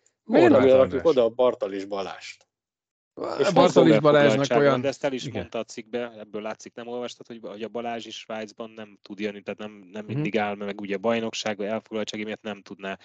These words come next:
Speaker 3: Mogyi
Speaker 2: De ott van
Speaker 3: ugyanez, a,
Speaker 2: Horváth
Speaker 3: a
Speaker 2: Balú.
Speaker 3: T kettő nem
Speaker 1: Jó,
Speaker 3: áll meg.
Speaker 1: akkor,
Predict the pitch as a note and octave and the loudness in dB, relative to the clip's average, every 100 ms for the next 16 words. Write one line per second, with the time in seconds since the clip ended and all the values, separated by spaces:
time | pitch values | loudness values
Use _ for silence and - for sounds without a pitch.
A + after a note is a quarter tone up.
0 | - _ - G#2+ G#3 F#3 E3 B2 A#2 C#3+ | -20 _ -6 2 8 8 8 6 8 6
1 | D#3 D#3+ C#3+ C#3 C#3 C3+ A#2 - - A2 | 8 6 8 8 8 6 0 -8 -8 -8
2 | G#2+ G#2 C3+ G2 G2 F#2+ - G3 - G3 | -4 4 4 4 -4 -4 2 2 2 2
3 | F#3+ G3+ | 2 0